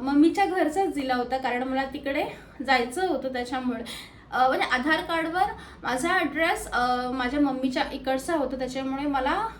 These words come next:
तोच ॲड्रेस, अ, द्यावा लागला होता, त्याच्यामुळे मी तो ॲड्रेस दिला होता. आणि, अ, अठ्ठावीस मेला, अ, माझा वाढदिवस होता आणि माझ्या मम्मीचं पण चाललं होतं फोन करून, ती थोडीशी आजारीच होती त्या दिवशीसुद्धा,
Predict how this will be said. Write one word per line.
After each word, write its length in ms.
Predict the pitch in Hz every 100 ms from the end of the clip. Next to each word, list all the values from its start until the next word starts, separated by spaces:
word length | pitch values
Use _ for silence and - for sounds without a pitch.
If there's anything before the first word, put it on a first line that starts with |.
| - - - -
तोच 220 | 359 330
ॲड्रेस, 460 | 285 247 285 -
अ, 140 | 240 233
द्यावा 260 | 240 233
लागला 280 | 247 233 233
होता, 320 | 302 247 247 302 - - - - -
त्याच्यामुळे 440 | 269 262 285 277 277
मी 160 | 294 302
तो 80 |
ॲड्रेस 460 | 311 262 254 285 269
दिला 200 | 269 254
होता. 340 | 240 - 254 - - - -
आणि, 800 | - 240 247 247 254 254 262 262
अ, 120 | 262 262
अठ्ठावीस 640 | 269 285 - 294 339 349 311
मेला, 400 | 269 247 233 294 392 - - - -
अ, 200 | - 233
माझा 280 | 247 247 311
वाढदिवस 640 | 254 233 220 269 311 311
होता 320 | 254 - 285 - - - - -
आणि 420 | - 226 254 262
माझ्या 280 | 269 262 285
मम्मीचं 480 | 294 269 254 254 277
पण 220 | 285 311
चाललं 320 | 320 240 247
होतं 320 | 262 254 247 254
फोन 320 | 262 247 254
करून, 300 | 240 262 262
ती 160 | 247 262
थोडीशी 300 | 269 262 311
आजारीच 440 | 277 254 294 311
होती 180 | 320 247
त्या 120 | 240
दिवशीसुद्धा, 680 | 226 254 262 294 262 220 269